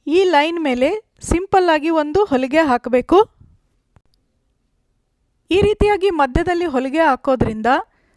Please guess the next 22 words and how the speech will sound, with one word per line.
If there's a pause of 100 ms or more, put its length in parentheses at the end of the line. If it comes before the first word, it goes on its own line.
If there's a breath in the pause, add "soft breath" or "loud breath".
(920)
ನಿಮಗೆ (180)
ಎರಡು (120)
ಪೌಚ್ (560)
ರೆಡಿ
ಆದ
ಹಾಗೆ
ಆಗುತ್ತೆ. (540)
ನೋಡಿ,
ಇಲ್ಲಿ
ಈಗ
ಗೊತ್ತಾಗ್ತಾ
ಇದೆ. (2000)
ಆ
ಕಡೆ
ಒಂದು,
ಈ
ಕಡೆ
ಒಂದು,
ಎರಡು
ಪೌಚ್
ರೆಡಿ
ಆಯ್ತು.